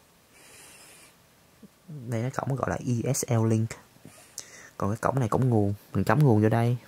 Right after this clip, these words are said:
Mình có thiết bị nào của hãng này nè, mình cắm dùng nguồn đây. Mình gắn, mình gắn, gắn, gắn lên cái nguồn tiếp theo luôn, không cần xài một gì,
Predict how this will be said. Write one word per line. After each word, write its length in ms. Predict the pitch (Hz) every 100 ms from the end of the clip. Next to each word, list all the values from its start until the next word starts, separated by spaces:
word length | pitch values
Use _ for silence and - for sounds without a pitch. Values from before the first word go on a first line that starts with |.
| -
Mình 220 | 107 98 101 117
có 140 | 127
thiết 180 | 143 143
bị 160 | -
nào 200 | 98 101 92
của 440 | - - 120 147 139
hãng 160 | 101
này 80 | 147
nè, 220 | 113 98 110 - -
mình 60 | 113
cắm 360 | - 139 151 127
dùng 140 | 113
nguồn 280 | 107 104 104
đây. 220 | 107 113 117 - - - - -
Mình 120 | - 98
gắn, 200 | - 151 151
mình 140 | 107
gắn, 380 | 98 107 117 117
gắn, 180 | 123 -
gắn 180 | 123 156
lên 140 | 127
cái 100 | 131
nguồn 200 | 131 104
tiếp 80 | 104
theo 200 | - 123
luôn, 200 | 120 123
không 180 | 120 120
cần 220 | 135 104
xài 220 | 98 104 101
một 160 | 98 - -
gì, 240 | 117 -